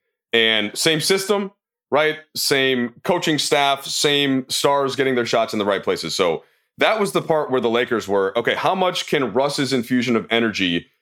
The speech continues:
make up for what's clearly the lack of cohesion? 'Cause you have three players that are coming back,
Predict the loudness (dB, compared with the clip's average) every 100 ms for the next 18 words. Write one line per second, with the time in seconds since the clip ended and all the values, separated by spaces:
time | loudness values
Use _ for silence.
0 | _ 2 2 2 0 -2 -2 0 0 -2
1 | -4 -4 0 0 2 0 0 0 -2 -2
2 | -2 0 -2 0 -2 0 0 0 -4 0
3 | 0 2 2 2 0 0 0 0 -2 0
4 | -2 -2